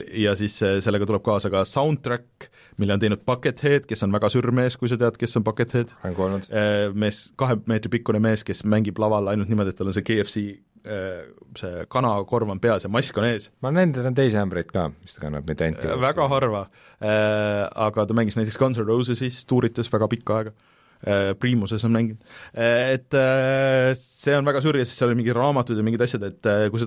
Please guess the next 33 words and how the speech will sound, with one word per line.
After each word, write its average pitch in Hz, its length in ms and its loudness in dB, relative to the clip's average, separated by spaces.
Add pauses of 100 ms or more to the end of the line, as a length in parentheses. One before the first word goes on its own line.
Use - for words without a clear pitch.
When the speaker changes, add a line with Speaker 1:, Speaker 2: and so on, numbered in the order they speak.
Speaker 1:
tahad 117 160 0
raha 170 160 2
maksta, 120 360 -4
siis 104 200 -6
sa 101 160 2
võid 104 240 -8
siukse 110 320 -2
tel-, 104 160 0
aa, 123 160 0 (240)
ja 107 240 2
siis 98 220 -8 (100)
U 123 200 2
S - 80 -14
B 104 160 0
pulk, 165 400 -2 (560)
äh, 98 320 2
mis 98 160 -4
näeb 107 160 -2
välja 120 180 2
nagu 92 160 -6
diskett, - 640 -4
kus - 300 -10
need, 90 80 -6
kõik 101 160 -2
need 92 160 -6
failid 92 240 -6
peal. 101 160 0 (600)
<laughs> - 600 -4
Speaker 2:
Fantastiline. 82 680 -4 (100)
Speaker 1:
Aga 127 220 0 (180)
see 180 100 2
on 233 60 2
äge, 262 160 2